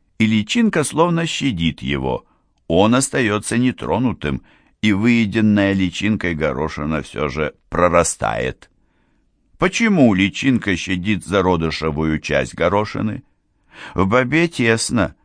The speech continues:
горошины соприкасаются своими боками – и здесь прохода для личинки нет. Нижняя сторона с пупковидным выростом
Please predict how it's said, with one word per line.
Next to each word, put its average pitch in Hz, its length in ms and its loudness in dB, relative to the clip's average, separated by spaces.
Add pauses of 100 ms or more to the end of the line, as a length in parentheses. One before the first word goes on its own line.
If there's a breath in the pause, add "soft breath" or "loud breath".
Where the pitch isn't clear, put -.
(160)
горошины 117 600 0
соприкасаются 98 920 -2
своими 76 440 -2
боками – 67 640 -2 (380 soft breath)
и 98 120 2
здесь 80 420 0
прохода 78 600 -2
для 69 160 -4
личинки 71 640 -6
нет. 76 400 -4 (480)
Нижняя 156 540 0
сторона 127 640 0
с - 100 -12
пупковидным 101 920 0
выростом 92 600 -2